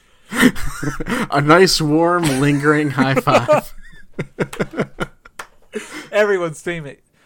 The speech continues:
Speaker 2: Nice, warm, moist, lingering high five with eye contact.
Speaker 1: Just, yeah, the entire time.
Speaker 2: All right. Uh, yeah, you can
Speaker 1: All right, what do we got? We need to
Speaker 2: do our sign off.
Speaker 1: Do we have a sign off yet?
Speaker 2: Our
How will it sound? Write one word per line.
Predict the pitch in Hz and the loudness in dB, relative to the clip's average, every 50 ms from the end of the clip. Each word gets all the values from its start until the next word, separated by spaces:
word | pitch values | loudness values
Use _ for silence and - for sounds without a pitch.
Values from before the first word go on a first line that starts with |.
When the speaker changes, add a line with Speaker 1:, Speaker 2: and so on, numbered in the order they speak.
| _ _ _ | _ _ _
Speaker 2:
Nice, | 135 151 160 175 180 165 - - | -4 -2 0 0 0 -2 -6 -14
warm, | 143 135 147 156 156 156 156 156 151 | -12 -8 -4 -2 -2 -2 -4 -6 -6
moist, | 156 151 147 151 156 160 156 156 - - - - | -4 -2 0 0 0 -2 -6 -12 -14 -20 -20 -18
lingering | 135 127 131 143 143 139 151 143 143 139 | -16 -12 -12 -12 -8 -6 -4 -4 -4 -6
high | 135 127 131 127 123 | -8 -8 -6 -6 -6
five | - - 117 110 110 107 104 104 101 _ | -6 -6 -6 -6 -6 -8 -12 -16 -18 _
with | 123 123 127 _ | -14 -14 -14 _
eye | - 143 170 190 | -4 -2 -2 -2
contact. | 165 131 127 113 110 104 - 117 107 104 104 - - - - - - - - _ - - - | -4 -6 -12 -12 -12 -12 -10 -10 -10 -10 -10 -14 -18 -18 -20 -20 -20 -20 -20 _ -20 -20 -10
Speaker 1:
Just, | - 160 - - | -8 -6 -6 -2
yeah, | 175 170 156 135 127 123 123 127 139 | 4 4 6 6 6 2 -2 -2 -4
the | 151 147 147 156 156 151 143 | -6 -4 0 4 4 4 4
entire | 139 139 139 - 170 165 160 143 135 | 4 0 2 2 4 4 4 2 0
time. | 131 - - 127 110 110 113 127 135 - _ _ _ _ _ _ - - - | -2 -4 -6 -6 -6 -4 -6 -10 -12 -16 _ _ _ _ _ _ -20 -12 -8
Speaker 2:
All | 143 | -6
right. | 131 120 110 107 - _ _ _ _ _ _ _ _ _ _ | -6 -4 -6 -8 -12 _ _ _ _ _ _ _ _ _ _
Uh, | - 143 143 143 139 139 143 160 | -6 -4 -2 0 0 0 -2 -2
yeah, | 185 202 190 | 0 0 0
you | 156 156 165 185 | 0 -2 -6 -10
can | - 202 185 170 160 - - | -8 -8 -8 -8 -10 -8 -4
Speaker 1:
All | 156 147 | -2 -2
right, | 127 113 - | -2 -2 -2
what | - 170 165 | -2 0 2
do | 156 | 2
we | 143 127 | 0 0
got? | 127 101 87 - - - | -2 -4 -6 -6 -8 -6
We | 147 139 | -4 -2
need | 143 147 147 | -2 0 0
to | 147 139 135 131 127 | 0 0 0 0 0
Speaker 2:
do | 127 131 | 0 0
our | 147 135 131 | 0 -2 -2
sign | - 151 156 160 127 | -6 -10 -10 -10 -10
off. | 104 | -12
Speaker 1:
Do | - - 156 | -4 0 0
we | 165 | 2
have | 170 214 247 | 2 0 0
a | 254 | 0
sign | - - - 220 220 220 | 0 2 2 2 2 4
off | 226 233 220 - | 4 2 2 2
yet? | 247 233 226 226 214 - - | 2 2 2 2 0 -2 -4
Speaker 2:
Our | 180 190 196 - | -8 -8 -8 -10